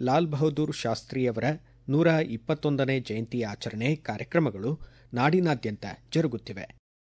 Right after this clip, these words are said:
ಮುಖ್ಯಮಂತ್ರಿ ಸಿದ್ದರಾಮಯ್ಯ, ಉಪಮುಖ್ಯಮಂತ್ರಿ ಡಿ ಕೆ ಶಿವಕುಮಾರ್ ಸೇರಿದಂತೆ ಗಣ್ಯರು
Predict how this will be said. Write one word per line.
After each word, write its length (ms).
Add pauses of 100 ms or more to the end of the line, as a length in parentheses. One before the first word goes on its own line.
(300)
ಮುಖ್ಯಮಂತ್ರಿ 640
ಸಿದ್ದರಾಮಯ್ಯ, 760 (180)
ಉಪಮುಖ್ಯಮಂತ್ರಿ 880
ಡಿ 200
ಕೆ 160
ಶಿವಕುಮಾರ್ 560
ಸೇರಿದಂತೆ 680
ಗಣ್ಯರು 580